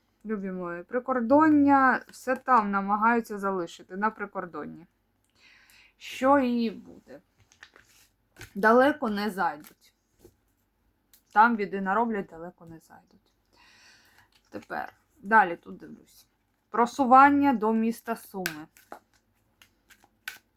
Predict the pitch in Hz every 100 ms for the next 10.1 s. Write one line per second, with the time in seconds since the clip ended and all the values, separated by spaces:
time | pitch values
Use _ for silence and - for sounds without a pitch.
0 | - - _ _ _ _ _ 185 233 277
1 | 185 156 _ - - - _ _ - 156
2 | _ - 196 180 170 175 - 208 233 208
3 | 233 233 190 185 190 - - - - 151
4 | 160 160 202 254 185 180 _ _ _ _
5 | _ _ _ - - _ _ _ 190 -
6 | - - _ _ _ - 185 - - -
7 | - - - - 220 247 233 196 196 208
8 | - 214 - 269 240 226 226 226 302 294
9 | 269 254 - _ 294 339 359 285 208 170
10 | 165